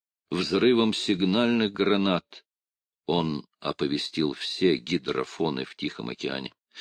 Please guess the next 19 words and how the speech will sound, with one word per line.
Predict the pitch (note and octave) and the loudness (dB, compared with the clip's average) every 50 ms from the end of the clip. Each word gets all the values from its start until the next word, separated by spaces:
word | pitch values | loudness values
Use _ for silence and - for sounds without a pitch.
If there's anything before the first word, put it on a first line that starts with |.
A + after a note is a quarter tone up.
| - - - - | -10 -10 -10 -10
Сейчас | - - E2+ - - G2 F#2 F#2 F2 - | -6 -6 -4 0 2 4 4 4 2 0
по | - - D#2 | 0 0 2
воде | D2+ E2 D#2 F2+ F#2 | 2 4 4 4 4
и | F2 | 4
по | - - D2+ | 4 2 2
воздуху | D#2 F#2+ G2+ F2 D#2+ E2+ E2+ - - D2+ | 4 4 4 4 2 -2 -6 -6 -6 -8
к | - - | -6 -4
нему | D#2+ D#2 F2+ G2+ G2 | -2 0 0 2 2
мчится | F2+ E2+ E2+ - - - G#2 G#2 - - - - G2 | 0 0 -2 -4 -4 -4 -4 -4 -4 -4 -2 0 0
помощь. | - - G#2 G#2 F#2+ F2+ E2+ - - - - _ _ _ _ _ _ _ _ _ _ _ _ _ _ _ _ _ | 4 4 4 4 4 2 0 0 -4 -8 -12 _ _ _ _ _ _ _ _ _ _ _ _ _ _ _ _ _
Франклин | _ - - F#2 F2 G2+ G2+ G2 F2+ - F#2 F#2 F#2 | _ -2 2 4 4 4 4 2 2 0 0 0 0
сам | F#2 - - G2+ G2 F2+ | 0 0 0 0 0 0
уже | E2+ F#2 F2+ | 0 -2 -2
начал | D#2+ E2+ E2 - - E2+ - | -2 -2 -2 0 -2 -2 -2
поиск, | - - F#2 F#2 F2 D#2+ - - - - | 2 4 4 4 4 2 -2 -6 -12 -10
идя | - F2 E2+ D#2 - F#2 G2 F#2 | -6 -6 -6 -2 0 0 0 0
по | - - F2 | -2 -4 -4
спирали | E2 - - - C#2 C#2 D#2+ E2+ E2 D2+ C#2+ | -6 -4 -4 -4 -2 -2 -2 -2 -2 -4 -6
вниз, | C2 C2+ D#2 D#2+ G2+ A#2 - - - - | -6 -4 -2 -2 -2 -2 -2 -6 -8 -12